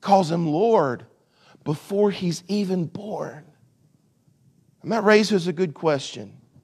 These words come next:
How much do you need to know about Jesus before you confess him as Lord? Raises a very good question. Elizabeth had never heard of his teachings.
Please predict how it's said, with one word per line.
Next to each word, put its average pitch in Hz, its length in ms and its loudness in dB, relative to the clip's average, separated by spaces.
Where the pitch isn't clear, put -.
How - 140 -6
much 208 300 0
do 147 80 -10
you 175 180 -2
need 156 260 -4
to 127 60 -6
know 135 220 -2
about 127 320 0
Jesus 120 380 -8
before 113 340 -8
you 139 160 -4
confess 90 460 -12
him - 100 -18
as 87 160 -20
Lord? - 400 -20
Raises 170 360 -4
a 165 40 -2
very 160 240 -4
good 160 220 -4
question. 123 560 -12
Elizabeth 180 520 4
had 165 200 -4
never 175 340 0
heard 170 220 -4
of 160 80 -8
his 135 140 -16
teachings. - 720 -14